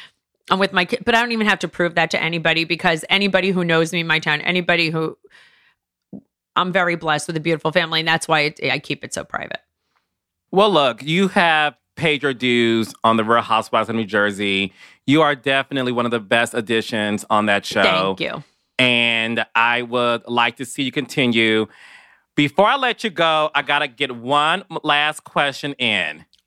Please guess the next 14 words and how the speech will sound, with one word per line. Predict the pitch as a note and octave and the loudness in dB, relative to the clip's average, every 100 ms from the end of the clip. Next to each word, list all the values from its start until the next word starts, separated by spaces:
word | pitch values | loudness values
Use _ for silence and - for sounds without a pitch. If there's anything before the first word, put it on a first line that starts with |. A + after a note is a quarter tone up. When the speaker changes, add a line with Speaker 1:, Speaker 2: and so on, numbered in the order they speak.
| - | -4
Speaker 1:
Of | F3 - | -4 -4
course, | E3+ - - | -6 -6 -12
Lovey. | - - _ _ _ _ _ - | -14 -14 _ _ _ _ _ 0
Speaker 2:
If | D#3+ D3+ C3 | 2 2 -2
you | B2+ D#3+ G#4 E4+ D#3+ G2+ _ _ _ _ _ | -4 0 2 0 -2 -8 _ _ _ _ _
could | F3 C#3+ | -6 0
bring | D#3 F#3 A3+ | 0 2 0
back | F#3+ F3+ A2+ F#2 - - _ _ _ _ _ _ _ _ _ - | 0 0 -2 -8 -20 -20 _ _ _ _ _ _ _ _ _ 0
any | E4 D#4+ G3+ A#2 F#2 _ _ _ | 0 0 -2 -6 -12 _ _ _
former | D3+ D#3+ G#3 | 0 2 2
housewife | G3+ A3 G#3 - D#3 B2+ G2 G2 _ _ - | 2 0 0 -4 -2 -2 -4 -10 _ _ -4
of | C#3+ | -2
New | D#3+ F#3+ | 0 0
Jersey | D#3 G#3+ G3+ D3 B2 G2 - | 2 2 2 -2 -6 -8 -10